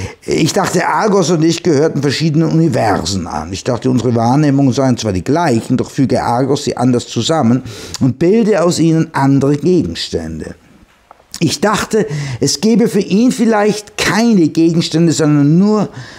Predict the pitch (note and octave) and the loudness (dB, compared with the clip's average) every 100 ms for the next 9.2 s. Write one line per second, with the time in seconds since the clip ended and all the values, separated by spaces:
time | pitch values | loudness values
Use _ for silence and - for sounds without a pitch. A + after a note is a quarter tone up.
0 | - - C3 B2 - D3+ E3 A3+ A3+ A3+ | -20 -4 -2 0 0 0 2 4 4 2
1 | E3+ E3 D3 E3 E3 D#3+ C#3+ D3 C3 G#2 | 2 0 2 2 2 2 0 0 0 -2
2 | - D#3+ G#2 - F#2+ B2+ C#3+ C3+ B2 A2+ | -2 -4 -4 -6 -2 0 2 2 2 0
3 | - F2+ - C3 B2+ A#2+ - - F#2+ G#2 | -6 -4 -2 2 2 0 -4 -4 0 0
4 | - - - - - C#3 D3+ - - B2+ | -4 -18 -20 -14 -2 0 0 -2 -2 0
5 | B2+ B2 A2+ - G2 E2 D#2 D#2+ D2+ - | 2 2 -2 -4 -2 -2 -2 -2 -4 -4
6 | E2 - - - _ _ _ - A#2+ - | -4 -4 -12 -20 _ _ _ -4 -2 0
7 | F#3+ E3 C#3 E3 D3+ D3+ C3+ C#3+ D#3 E3+ | -2 -2 0 2 2 2 2 2 2 0
8 | - D#3+ D#3 C3 C#3+ D#3+ C3+ - - F#2+ | 0 0 0 0 -2 -2 -4 -4 -6 -4
9 | E2 | -4